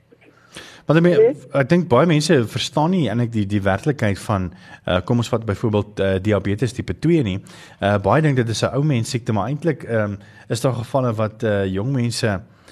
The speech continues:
Speaker 1: ook gediagnoseer word met tipe twee diabetes, eh, selfs in 'n vroeë ouderdom, ehm, van hulle lewe, nie waar nie?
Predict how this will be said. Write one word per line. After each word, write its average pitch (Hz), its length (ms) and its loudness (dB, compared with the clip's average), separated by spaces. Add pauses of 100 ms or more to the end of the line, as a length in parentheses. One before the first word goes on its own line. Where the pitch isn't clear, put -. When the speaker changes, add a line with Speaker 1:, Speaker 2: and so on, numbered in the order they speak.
(160)
Speaker 1:
ook 185 300 0 (180)
gediagnoseer 113 760 -2
word 104 280 -2
met 95 340 -6
tipe 110 240 -6
twee 117 200 -2
diabetes, 98 680 -2
eh, - 400 -14
selfs 143 280 0
in 127 60 0
'n 110 40 0
vroeë 196 340 2
ouderdom, 104 480 0 (340)
ehm, 92 580 0
van - 240 -2
hulle 107 160 2
lewe, 95 220 0
nie 95 140 -2
waar 87 240 0
nie? 131 200 -4